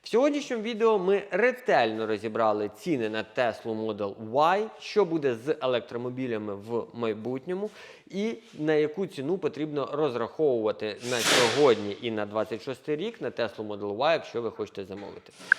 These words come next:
У нас на каналі є дуже багато цікавої інформації. У нас на С Т О, у нас безпосередньо в хабі знаходиться дуже багато спеціалістів, майстрів,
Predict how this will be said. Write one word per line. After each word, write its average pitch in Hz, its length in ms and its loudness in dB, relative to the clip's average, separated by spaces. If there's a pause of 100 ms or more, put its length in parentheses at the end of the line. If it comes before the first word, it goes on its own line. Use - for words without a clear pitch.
(160)
У 131 40 -2
нас 254 240 6
на 277 60 2
каналі 214 600 4
є 143 160 4
дуже 123 300 -4
багато 113 360 -2
цікавої 113 500 -2
інформації. 185 720 -2
У 151 160 -2
нас 156 380 2
на 160 280 4
С 156 360 2
Т 156 80 6
О, 151 320 6
у 131 100 -2
нас 135 220 0
безпосередньо 117 800 -4
в 104 80 -14
хабі 107 540 2 (440)
знаходиться 147 680 -2
дуже 127 500 -2
багато 113 600 0 (380)
спеціалістів, 139 1040 -2
майстрів, 139 680 -2